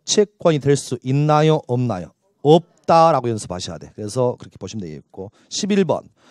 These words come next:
임차인의 박스 뭐라고요? 보증금 반환 청구권이라면 임차물에 관하여 생긴 채권이라고 할 수 없죠. 그래서 옳은 얘기 되고, 십이 번 옵니다.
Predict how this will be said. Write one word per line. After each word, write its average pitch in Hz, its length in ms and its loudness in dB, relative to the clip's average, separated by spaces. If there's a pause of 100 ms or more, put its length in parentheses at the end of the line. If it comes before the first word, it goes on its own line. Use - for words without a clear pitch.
(200)
임차인의 170 580 2
박스 - 340 0
뭐라고요? 165 440 6 (800)
보증금 170 800 4
반환 143 560 0
청구권이라면 135 1000 0 (120)
임차물에 147 880 0
관하여 131 380 0
생긴 170 380 -6
채권이라고 180 600 0
할 139 80 4
수 - 160 0
없죠. 143 400 2 (420)
그래서 120 380 -8
옳은 120 280 -4
얘기 131 200 -6
되고, 98 320 -6 (340)
십이 208 300 -4
번 196 160 4
옵니다. 151 640 4